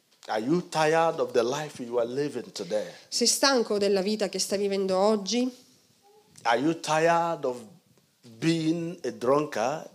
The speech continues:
Speaker 2: Sei stanco di essere un alcolizzato?
Speaker 1: God wants to make a change in your life.
Speaker 2: Dio vuole fare un cambiamento nella tua vita.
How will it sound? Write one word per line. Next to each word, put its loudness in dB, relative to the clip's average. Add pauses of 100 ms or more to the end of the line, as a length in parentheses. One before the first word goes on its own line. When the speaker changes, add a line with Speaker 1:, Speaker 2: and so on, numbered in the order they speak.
(440)
Speaker 2:
Sei 0
stanco 4
di 4
essere 4
un 4
alcolizzato? 0 (1040)
Speaker 1:
God 0
wants -4
to -10
make -4
a -8
change -8
in -10
your -6
life. -10
Speaker 2:
Dio 8
vuole 8
fare 2
un 0
cambiamento 4
nella -4
tua -8
vita. -10